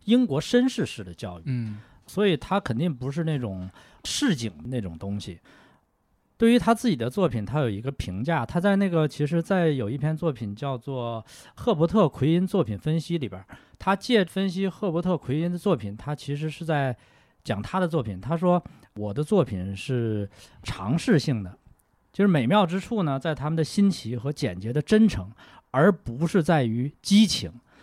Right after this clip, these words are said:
Speaker 1: 所以他跟拉美作品里边的那种激情式的那种作品离得很远。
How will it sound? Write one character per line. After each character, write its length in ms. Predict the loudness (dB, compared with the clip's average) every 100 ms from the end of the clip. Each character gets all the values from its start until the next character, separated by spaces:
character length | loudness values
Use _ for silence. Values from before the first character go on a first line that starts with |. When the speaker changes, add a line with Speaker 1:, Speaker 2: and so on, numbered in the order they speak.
| _
Speaker 1:
所 120 | 2
以 40 |
他 180 | 4 2
跟 320 | 0 2 0 4
拉 180 | 4
美 120 | 4 2
作 200 | 2 2
品 200 | 2 0
里 100 | 0
边 160 | 0
的 120 | 0
那 120 | 0 0
种 100 | -2
激 260 | -2 0 2
情 240 | 0 0
式 160 | -2 -2
的 100 | -2
那 60 |
种 140 | -2 -4
作 180 | -2 -4
品 220 | -4 -12 -18 -20 -18
离 380 | -14 -10 -6 -4
得 80 | -4
很 180 | -2
远。 180 | 0 -2